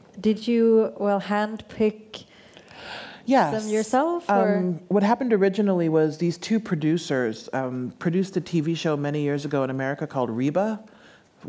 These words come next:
Speaker 2: starring Reba McEntire. And they made all their money on Reba and decided that they wanted to do something different. And so they approached me and said, "We'd love to do something with An Untamed State." And I was like, "You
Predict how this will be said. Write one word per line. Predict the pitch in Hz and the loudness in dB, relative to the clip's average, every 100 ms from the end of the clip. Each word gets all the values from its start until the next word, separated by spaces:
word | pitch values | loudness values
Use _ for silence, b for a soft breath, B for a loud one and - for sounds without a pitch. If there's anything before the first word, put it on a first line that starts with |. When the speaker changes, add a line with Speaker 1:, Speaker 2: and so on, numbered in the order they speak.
| - | -10
Speaker 2:
starring | - 147 143 139 | -4 -2 -2 -2
Reba | 143 147 | -2 -2
McEntire. | 135 127 139 165 175 180 190 190 B B B B - | -2 -4 -4 -4 -2 0 -2 -6 B B B B -4
And | 160 160 160 - | -2 -2 -4 -6
they | 160 185 196 | -2 0 2
made | 214 202 | 4 2
all | 175 | 2
their | 156 | 2
money | 147 151 151 | 0 0 -2
on | 139 127 | -2 0
Reba | 139 143 131 101 | 0 2 0 0
and | 127 127 | -2 -4
decided | - 156 151 147 | -4 -2 -2 -4
that | 120 | -4
they | 135 | -4
wanted | 127 135 131 | -2 -4 -6
to | 117 | -2
do | 135 | -2
something | 131 139 123 110 | -2 -2 -4 -2
different. | 127 - 190 170 - B B B B - | -2 -2 -4 -4 -12 B B B B -8
And | 143 143 143 135 | -4 -2 -2 -2
so | 165 | 0
they | 151 160 | 2 2
approached | 156 180 175 175 | 0 -2 -4 -4
me | 160 | -4
and | 143 139 | -2 -2
said, | 147 | -2
"We'd | 143 156 | 0 0
love | 156 156 | 0 -2
to | 123 | -4
do | 139 147 | -2 -2
something | 143 123 123 123 | -2 -4 -4 -6
with | 120 | -6
An | 117 | -6
Untamed | 104 113 127 120 120 | -6 -6 -6 -6 -6
State." | - 170 - - | -2 -2 -2 -4
And | 120 | -4
I | |
was | 117 117 | -4 -2
like, | 117 - | -4 -4
"You | - | -14